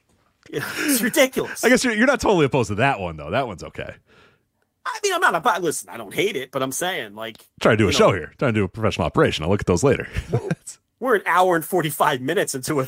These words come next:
Speaker 1: a three-hour and fifteen-minute podcast, and I, I can't be thinking about titties.
Speaker 2: <laughs>
Speaker 1: You know? It's too long to go. I'm an animal, Rich. I'm hard to contain. Um,
Speaker 2: Especially if you got a, if you got a Rhino one thousand in you,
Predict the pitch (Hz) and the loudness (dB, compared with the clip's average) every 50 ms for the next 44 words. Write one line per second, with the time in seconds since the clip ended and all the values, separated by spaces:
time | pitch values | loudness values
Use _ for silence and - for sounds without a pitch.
0 | - - - 165 - - - 151 165 165 160 165 156 143 143 139 - - 156 - | -4 -12 -14 -14 -14 -12 -8 -4 -2 0 2 2 2 2 2 0 -2 -8 -10 -6
1 | - 143 131 131 123 120 113 139 156 175 196 196 - 117 101 104 107 - 123 117 | -4 -4 -4 -4 -4 -4 -2 -2 0 0 0 -2 -6 -12 -12 -12 -14 -14 -12 -12
2 | 127 123 _ - 113 139 - 202 185 - 120 113 - 120 101 107 101 98 98 92 | -12 -12 _ -14 -14 -10 -8 -8 -8 -8 -10 -14 -14 -16 -16 -16 -18 -18 -18 -16
3 | - - 127 113 117 143 190 - - - - - - - - 90 - - - - | -16 -14 -14 -14 -14 -12 -12 -12 -12 -6 -2 0 0 0 0 -4 -12 -14 -20 -20
4 | _ _ _ _ _ _ _ _ _ _ _ _ _ _ _ _ _ _ _ _ | _ _ _ _ _ _ _ _ _ _ _ _ _ _ _ _ _ _ _ _
5 | _ _ _ _ _ - 135 135 135 135 151 190 196 - _ _ _ _ _ _ | _ _ _ _ _ -10 -8 -6 -4 -4 -4 -4 -6 -8 _ _ _ _ _ _
6 | _ _ _ _ _ - 156 185 180 - - - 262 226 233 233 214 196 190 165 | _ _ _ _ _ -6 -6 -6 -4 -4 -2 0 2 4 4 4 4 4 2 0
7 | 156 175 214 233 - - _ _ _ _ _ _ _ _ _ _ _ _ _ _ | 0 2 0 0 -2 -6 _ _ _ _ _ _ _ _ _ _ _ _ _ _
8 | _ _ _ _ _ _ _ _ _ _ _ _ _ _ _ _ _ _ _ _ | _ _ _ _ _ _ _ _ _ _ _ _ _ _ _ _ _ _ _ _
9 | _ _ - 202 254 262 190 208 254 262 208 151 135 110 127 127 127 - 185 180 | _ _ -4 -4 -2 2 2 2 4 2 2 -2 -4 -4 -4 -4 -4 -2 -2 -2
10 | 170 196 208 202 214 - 208 202 - 170 208 202 143 - _ _ _ _ _ _ | 2 2 0 0 0 -6 -10 -8 -4 -2 -2 -4 -4 -6 _ _ _ _ _ _
11 | _ _ _ _ _ _ _ _ _ _ _ _ _ _ - 156 156 147 127 117 | _ _ _ _ _ _ _ _ _ _ _ _ _ _ -6 -4 -4 -2 -4 -4
12 | 110 - - 135 110 - 117 113 110 104 98 - 101 98 101 117 117 107 101 101 | -6 -4 -2 -2 0 2 2 4 4 4 4 2 0 0 2 4 4 4 4 4
13 | 107 113 117 117 113 110 110 104 - 117 135 139 143 123 101 92 90 92 98 120 | 4 4 4 2 2 0 0 0 0 2 2 2 2 2 0 0 0 0 0 0